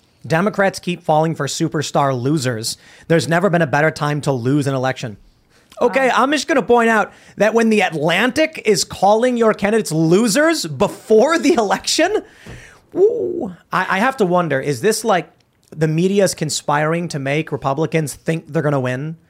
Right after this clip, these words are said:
Speaker 1: so that they don't turn out or something? 'Cause turnout's already really good for Republicans, but maybe, this is what I was just saying. If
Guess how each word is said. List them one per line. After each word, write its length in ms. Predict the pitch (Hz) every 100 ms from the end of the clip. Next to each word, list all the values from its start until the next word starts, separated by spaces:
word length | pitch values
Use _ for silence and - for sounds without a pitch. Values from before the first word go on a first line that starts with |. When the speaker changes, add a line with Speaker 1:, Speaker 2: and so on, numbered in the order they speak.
| _ _ _
Speaker 1:
so 180 | - 170
that 180 | 170 160
they 140 | 151
don't 340 | 123 143 156
turn 280 | - 160 151
out 200 | 139 160
or 160 | 170 170
something? 420 | 165 180 170 190
'Cause 160 | 180 160
turnout's 340 | - 320 320
already 320 | - 175 160
really 280 | 127 160 147
good 240 | 131 147 120
for 140 | 131
Republicans, 600 | 120 127 123 120 110 104
but 220 | 110 107 _ _ _ _ _ _
maybe, 520 | 139 175 262 170 139 _ _ _ _ _ -
this 100 | 185
is 60 |
what 80 | 262
I 60 | 240
was 100 | 185
just 160 | 190
saying. 240 | 185 147 104 _ _ _ _ _ _ _ _
If 180 | - 170